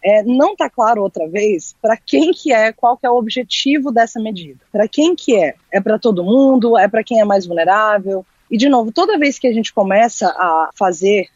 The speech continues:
esse tipo de medidas, é, chamando atenção pra essa parte de subsídios, para além desses, do F G T S,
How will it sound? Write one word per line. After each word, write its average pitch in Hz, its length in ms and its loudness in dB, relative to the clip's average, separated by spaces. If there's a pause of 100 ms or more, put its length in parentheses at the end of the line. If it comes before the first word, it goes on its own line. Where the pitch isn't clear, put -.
(120)
esse 185 220 -10
tipo 190 240 -8
de 180 100 -8
medidas, 170 720 -4
é, 160 220 -6 (320)
chamando 202 300 0
atenção 202 380 -2
pra 180 120 -2
essa 175 160 -6
parte 180 320 -8
de 180 80 -8
subsídios, 185 640 -2
para 185 220 0
além 196 300 0
desses, 170 360 -4
do 160 280 -4
F 170 140 -2
G 175 100 -4
T 170 140 -2
S, 202 480 0